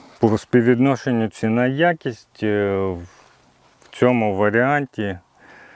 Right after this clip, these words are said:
е, дуже оптимально. Значить, дивіться, рентабельність ми рахувати по одному рокові не можемо.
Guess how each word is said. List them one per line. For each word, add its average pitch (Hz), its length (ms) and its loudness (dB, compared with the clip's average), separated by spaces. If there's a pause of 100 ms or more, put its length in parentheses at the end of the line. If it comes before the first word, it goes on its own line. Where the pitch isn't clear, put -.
(720)
е, 92 960 0 (400)
дуже 92 460 0 (100)
оптимально. 87 640 -6 (480)
Значить, 104 680 -4
дивіться, 95 440 0
рентабельність 113 840 0
ми 113 260 0
рахувати 98 1040 0 (360)
по 104 240 0
одному 101 600 -2
рокові 98 640 0 (420)
не 107 100 2
можемо. 82 580 -4